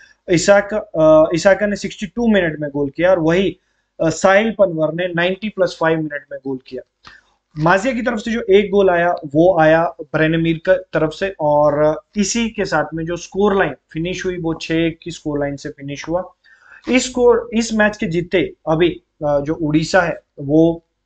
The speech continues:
आपकी टेबल में दूसरे नंबर पे मोहन बगान के बाद में आ चुकी है। और अब यहाँ से अगर वसुंधरा किंग शाम को अगर हार जाता है, तो मोहन बगान और उड़ीसा, मोहन बगान पहले नंबर पे और उड़ीसा दूसरे नंबर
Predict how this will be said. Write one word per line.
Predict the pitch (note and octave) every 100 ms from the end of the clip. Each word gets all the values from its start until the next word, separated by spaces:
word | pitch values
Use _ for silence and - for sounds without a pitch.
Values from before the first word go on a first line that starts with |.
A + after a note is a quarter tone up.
| _ _ _ _ _ _ _ -
आपकी | C#3 D#3 F3
टेबल | E3+ F#3+ F#3+ G#3
में | D#3+ - _ _ _
दूसरे | C#3+ D#3+ G3 A#3+ A#3
नंबर | A3 G3+ G3
पे | F#3+ G3
मोहन | E3+ D3+ D#3+ D#3+
बगान | D3 D3 D3
के | -
बाद | D3+ C3+ C#3
में | D#3
आ | C#3+ C#3
चुकी | - B2+ C3+ B2+
है। | D#3+ D3+ _ _ _ -
और | D#3 F3+ F3+ -
अब | G3+ F3+ - C#3
यहाँ | C#3+ E3 F#3
से | F3+ C3 _ D3
अगर | D#3 G3
वसुंधरा | F#3 D3 - E3+ F#3 F3+
किंग | F3 E3 -
शाम | - D#3+ F3
को | E3+ E3
अगर | D#3 D3+
हार | D3+ G3
जाता | F#3 C#3+ - B2+ D#3
है, | F3 _ _
तो | F3
मोहन | D#3 D3+ E3 G3+
बगान | F3+ D#3 D#3+ E3+
और | D#3+
उड़ीसा, | D3 D3 D3+ E3+ C3+ _ _ _ _ _ _
मोहन | D#3 D#3 F#3
बगान | F3 E3 D#3+
पहले | D3 C#3 D#3+
नंबर | E3 F3+
पे | F#3+
और | F#3+ E3
उड़ीसा | D#3 D#3 F3
दूसरे | D3+ C#3 E3
नंबर | D3+ C3+